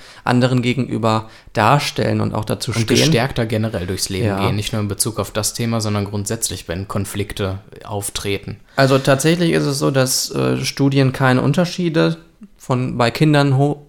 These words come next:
Speaker 1: homosexueller oder heterosexueller Paare sehen.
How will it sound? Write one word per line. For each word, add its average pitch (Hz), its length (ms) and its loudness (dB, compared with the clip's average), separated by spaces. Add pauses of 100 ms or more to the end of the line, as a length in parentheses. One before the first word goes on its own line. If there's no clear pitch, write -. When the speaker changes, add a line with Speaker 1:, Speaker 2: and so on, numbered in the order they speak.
Speaker 1:
homosexueller 135 920 2
oder 113 140 2
heterosexueller 131 800 0
Paare 123 340 2
sehen. 120 340 0